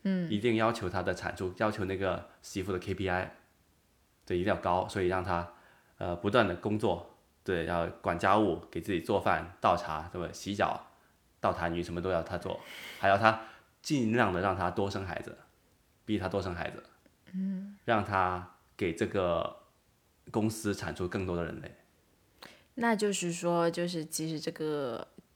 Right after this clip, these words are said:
Speaker 1: 球员本身是最惨。
Speaker 2: 对，对，对，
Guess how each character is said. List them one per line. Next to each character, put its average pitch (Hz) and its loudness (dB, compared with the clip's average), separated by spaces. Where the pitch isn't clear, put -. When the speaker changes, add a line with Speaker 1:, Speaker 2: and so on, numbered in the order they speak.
Speaker 1:
球 170 0
员 175 2
本 139 -2
身 156 -4
是 170 0
最 160 2
惨。 - -10
Speaker 2:
对， 151 2
对， 107 0
对， 87 -4